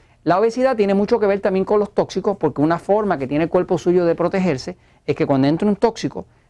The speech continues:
trata de sacarlo hacia afuera. Pero si no lo puede sacar, lo que hace es que produce grasa para encapsularlo. Eso ya se ha podido comprobar en las autopsias que se hacen de personas,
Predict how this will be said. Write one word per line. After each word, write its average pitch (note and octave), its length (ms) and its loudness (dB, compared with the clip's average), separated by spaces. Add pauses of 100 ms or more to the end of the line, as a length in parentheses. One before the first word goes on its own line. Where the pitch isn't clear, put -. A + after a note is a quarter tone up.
(140)
trata E3+ 320 0
de D#3+ 100 -2
sacarlo D3 320 -2
hacia C3 160 -4
afuera. C#3+ 380 -2 (300)
Pero F#3+ 180 2
si D#3 120 0
no D3+ 120 4
lo F#3 80 0
puede G3+ 240 2
sacar, G#3 260 -2
lo D#3 140 0
que C3+ 60 -2
hace C#3 160 -2
es - 40 -2
que E3 100 0
produce E3 440 0
grasa E3+ 340 -2 (460)
para C#3+ 180 0
encapsularlo. C3 800 -4 (260)
Eso C#3+ 220 -2
ya E3+ 200 2
se F#3+ 140 -4
ha F#3 100 0
podido F3+ 360 2
comprobar F3+ 560 0 (260)
en C3+ 220 -4
las B2 100 -4
autopsias F#3 560 -2
que G3+ 100 -4
se G3 140 -4
hacen D#3+ 320 -4
de C#3 80 -6
personas, C#3+ 480 -8